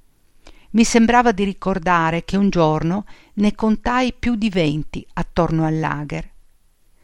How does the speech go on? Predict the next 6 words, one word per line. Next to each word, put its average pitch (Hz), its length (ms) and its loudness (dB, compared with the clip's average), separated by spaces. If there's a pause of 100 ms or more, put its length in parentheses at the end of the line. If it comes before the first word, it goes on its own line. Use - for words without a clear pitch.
(280)
Secondo 247 800 4
il 185 160 2
Vorarbeiter 175 1000 -2 (380)
che 180 140 -2
ci - 140 -2
comandava, 165 920 -2